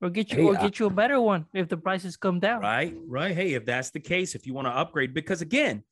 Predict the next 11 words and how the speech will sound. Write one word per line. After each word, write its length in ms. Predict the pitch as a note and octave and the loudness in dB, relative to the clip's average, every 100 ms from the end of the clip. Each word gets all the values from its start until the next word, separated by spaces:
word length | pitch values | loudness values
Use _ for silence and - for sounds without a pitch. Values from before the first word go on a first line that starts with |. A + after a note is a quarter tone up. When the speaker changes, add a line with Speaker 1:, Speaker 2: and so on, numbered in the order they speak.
| _ _ _ _ _ - | _ _ _ _ _ -12
Speaker 2:
it's 240 | G3 - | -10 -8
gonna 180 | A3 G3 | -8 -8
keep 320 | - G3 E3+ | -8 -10 -8
its 220 | D#3+ - | -8 -6
worth, 340 | F3+ A3+ B2 - | -4 -2 -4 -4
right? 100 | D3+ | -4
It's 120 | - | 0
gonna 120 | E3+ | -2
keep 280 | D#3 A3 F#3 | 0 -2 -2
its 100 | C3+ | -2
value. 460 | B2+ D#3+ F#3 G#2 | -2 0 -2 -4